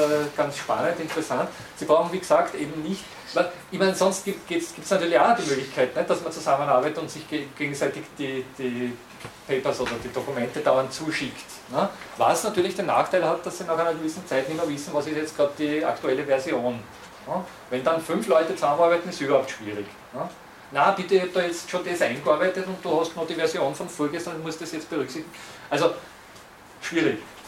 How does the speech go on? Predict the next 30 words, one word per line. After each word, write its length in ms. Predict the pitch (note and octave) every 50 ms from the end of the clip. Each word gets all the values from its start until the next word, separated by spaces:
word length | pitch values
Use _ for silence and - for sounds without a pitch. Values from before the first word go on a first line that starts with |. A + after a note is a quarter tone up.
| - - - -
Bei 80 | F3+
diesen 280 | - F3 F#3+ F3+ F3 F#3 F3 D#3+ D3+ - - -
Google 180 | E3+ E3+ E3
Docs 300 | - D3+ - - - -
soll 140 | - E3 D#3
jetzt 140 | D3+ D3+ -
keine 140 | - C#3 A#2
Werbung 260 | B2+ D3+ F#3 G3+ G3+
sein, 280 | - F#3 E3 F3 F#3
aber 180 | F#3 D#3 C#3+ D3+
doch 300 | - - - - - - -
der 100 | D3+ -
Hinweis 380 | C3+ D#3 F#3 F#3+ F#3+ F#3 F#3+
darauf, 380 | - E3 D3 C#3 C#3+ D3+ D3 -
gibt 140 | - D#3+ -
es 80 | -
die 60 | - D#3
Möglichkeit, 440 | C#3+ C3+ C#3+ D#3 D3+ - D3+ D3
wirklich 460 | - D3+ D3+ D#3+ D3+ D3+ - - - C3 - -
kollaborativ, 840 | - D#3 D#3 D3+ D3+ D3 C#3+ C3+ C3+ C#3 D3+ D#3 D3+ - - - - - -
äh, 300 | B2+ B2+ C3 B2+ B2 B2
also 240 | A#2+ - B2+ B2 - - -
in 120 | D#3+ D#3 F#3+
Echtzeit 640 | - C3+ C#3 - - - - D3 D3 D#3 D#3 - -
gleichsam 360 | - B2+ C3 C3 - C#3+ C3+ A#2+ -
zusammenzuarbeiten. 720 | - C3+ - C3 C3+ D3 - - F#3 - - E3+ - F#3+ F#3 - - - - - - - - - - - - - - - E3+
Und 220 | E3 D#3+ - -
wenn 220 | C#3 E3 G#3 A3+
dafür 320 | F#3+ F#3 F3+ F3+ - F#3 E3+
Interesse, 440 | E3 E3 E3 D#3 D#3 D3+ - E3+